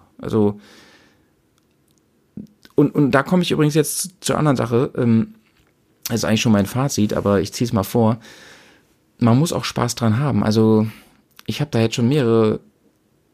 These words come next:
Situationen erlebt, wo Leute, mit denen ich auch unterwegs war und im Gelände war, die offensichtlich keinen Spaß daran haben.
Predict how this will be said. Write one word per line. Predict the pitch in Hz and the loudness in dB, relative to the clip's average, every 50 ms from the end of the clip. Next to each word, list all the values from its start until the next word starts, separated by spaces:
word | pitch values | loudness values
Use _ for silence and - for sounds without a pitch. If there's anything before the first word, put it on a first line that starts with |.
| _ _ | _ _
Situationen | - 117 113 113 107 107 - 151 143 131 113 | -8 -2 0 0 0 0 -2 -2 -2 0 0
erlebt, | 73 101 95 101 104 113 107 - - - - _ _ _ _ _ _ _ _ _ _ _ _ | -2 0 0 2 0 0 0 -4 -12 -20 -20 _ _ _ _ _ _ _ _ _ _ _ _
wo | 107 110 113 | -4 -2 0
Leute, | 110 110 110 120 127 - - 123 113 117 113 110 | 2 2 2 2 0 0 0 0 2 2 2 0
mit | 113 110 113 | 0 0 0
denen | 117 117 | 0 0
ich | 113 147 107 | 0 -2 -2
auch | 76 110 120 123 - - _ | -4 -4 -6 -8 -16 -14 _
unterwegs | - 110 110 107 98 101 101 101 - - | -6 -2 -2 0 0 0 -2 -2 -4 -4
war | 110 104 107 120 131 | -2 0 0 0 -2
und | 131 120 - | -2 -4 -4
im | - 104 | -4 0
Gelände | 101 107 101 101 101 101 92 | 2 2 4 4 4 2 2
war, | 98 101 104 117 110 - - - - - - - - - - - _ _ _ - | 2 0 0 0 -2 -6 -14 -20 -20 -20 -20 -20 -20 -20 -20 -20 _ _ _ -6
die | - - - | -6 -4 -2
offensichtlich | - 131 - 147 127 123 127 - - - 147 - | -2 -2 0 0 0 0 -2 -2 -4 -6 -6 -6
keinen | - - - 101 120 135 | -4 -2 0 0 0 0
Spaß | - - 139 135 143 - | -2 -4 -4 -4 -4 -4
daran | - - 110 117 110 110 | -6 -4 -2 0 0 0
haben. | 123 147 139 - 98 104 | 0 -2 -4 -6 -8 -10